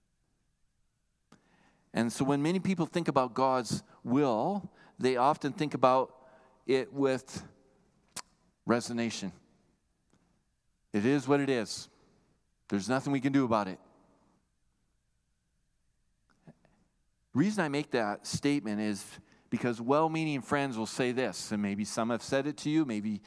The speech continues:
you have said it as well. "I guess it was God's will." Sometimes that's been said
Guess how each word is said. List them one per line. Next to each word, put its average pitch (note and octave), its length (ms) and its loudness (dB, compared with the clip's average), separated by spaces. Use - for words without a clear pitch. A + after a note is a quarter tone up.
you A#2+ 160 2
have A2 120 -4
said G#2+ 240 -2
it G#2 100 -2
as G#2+ 180 -2
well. B2+ 320 2
"I G2+ 80 0
guess B2 240 0
it D#3 60 2
was C3 160 0
God's C3+ 280 4
will." B2+ 300 2
Sometimes A2 400 -4
that's A2+ 200 -4
been A2 200 0
said A#2 560 -4